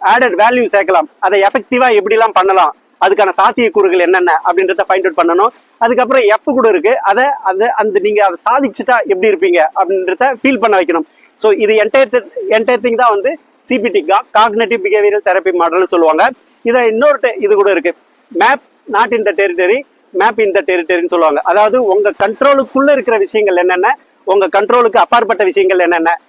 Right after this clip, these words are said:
அப்படின்றதையும் இதுல ஃபைண்ட் அவுட் பண்ணணும். இதெல்லாம் சேர்ந்தது தான்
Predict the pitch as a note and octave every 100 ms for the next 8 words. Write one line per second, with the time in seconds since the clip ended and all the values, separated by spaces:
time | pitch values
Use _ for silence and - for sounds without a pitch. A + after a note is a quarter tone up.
0 | _ _ F#3 F#3+ G3 E3+ G#3+ C4 - -
1 | F#3+ F3+ D#3 _ - F3+ G3+ G3+ F#3 F3+
2 | A3+ F#3 A3 G#3+ A#3+ B3 A#3+ A3 G3+ A3+
3 | C#4